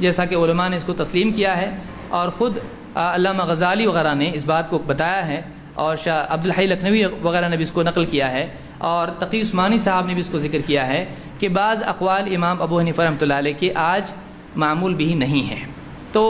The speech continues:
उनके शागिर्दों ने भी कई चीज़ें उनकी छोड़ दी। तो हमारा ये कहना है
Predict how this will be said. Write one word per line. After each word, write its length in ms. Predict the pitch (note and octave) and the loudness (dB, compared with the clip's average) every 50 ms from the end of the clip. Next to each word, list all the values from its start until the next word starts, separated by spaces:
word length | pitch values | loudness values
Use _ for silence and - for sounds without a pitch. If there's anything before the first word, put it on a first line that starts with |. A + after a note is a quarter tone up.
| A3 F#3+ | 4 2
उनके 240 | G3 F#3+ F3+ G#3 F#3+ | 2 2 2 2 0
शागिर्दों 480 | - F#3 F3 F#3 F#3 G#3+ G3+ F#3 G#3+ G#3 | 0 0 0 0 0 0 2 2 2 2
ने 100 | F#3 E3+ | 2 0
भी 280 | D3+ C#3+ D3 D#3 F3+ D3+ - - - - - - - - | 0 0 0 0 -2 -2 -4 -8 -12 -12 -14 -6 0 2
कई 180 | F#3+ G3+ G#3+ G3 | 2 2 2 2
चीज़ें 300 | G3+ G3 F3 E3+ F#3 F#3+ | 2 0 2 2 2 2
उनकी 280 | F3+ F3 E3 - F#3 F3 | 0 0 0 0 0 0
छोड़ 260 | - - D#3 D3+ D3 | 2 2 2 2 2
दी। 180 | C3 A#2 A2+ A2 - - - - - - - - | 0 0 -2 -2 -4 -8 -8 -10 -10 -10 -6 -2
तो 60 | F3+ D#3+ | 0 0
हमारा 320 | E3 F3 F#3 G#3 A3+ A#3+ | 2 2 2 2 2 2
ये 100 | A#3+ A#3 A#3 | 2 2 2
कहना 280 | G#3 F3+ E3+ F3+ E3+ D3+ | 2 0 2 2 2 2
है 220 | C#3+ C#3 C#3 C#3+ | 4 4 2 2